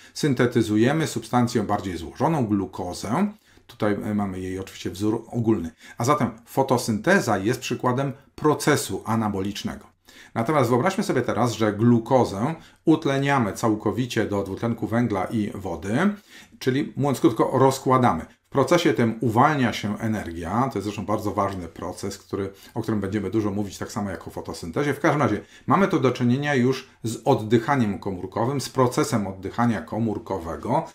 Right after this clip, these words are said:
notabene którego etapem jest wspomniana przed chwilą glikoliza. I oddychanie komórkowe to jest podstawowy, złożony proces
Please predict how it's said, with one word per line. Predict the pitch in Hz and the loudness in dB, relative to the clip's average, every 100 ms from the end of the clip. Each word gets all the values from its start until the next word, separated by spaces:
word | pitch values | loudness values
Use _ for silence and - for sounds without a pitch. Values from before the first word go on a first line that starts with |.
| - - | -14 -6
notabene | 120 113 123 139 | 0 2 2 0
którego | 120 - 113 107 110 | -2 -2 -2 0 -2
etapem | 107 - 156 113 101 | -4 -4 -2 -2 -2
jest | 110 117 - - | -2 -2 -8 -20
wspomniana | - 101 107 120 | -8 -4 0 0
przed | 110 117 | 0 -6
chwilą | - 117 113 | -2 -2 0
glikoliza. | 104 107 - 107 82 85 - _ - - - | -2 -2 0 -2 -2 -10 -16 _ -20 -16 -2
I | 135 - | -2 2
oddychanie | 127 113 113 110 139 190 - | 2 4 4 4 2 0 0
komórkowe | 135 113 107 - 98 76 92 135 160 - - _ | 0 2 0 -2 -4 -4 0 0 0 -8 -20 _
to | 117 | 0
jest | 110 104 - | 2 2 -2
podstawowy, | 104 - 82 78 101 123 139 131 | -6 -6 -6 -4 0 2 4 2
złożony | 98 85 87 107 131 127 | 0 -4 -2 0 0 -2
proces | 113 101 - 113 - - | -2 -4 -2 -4 -4 -12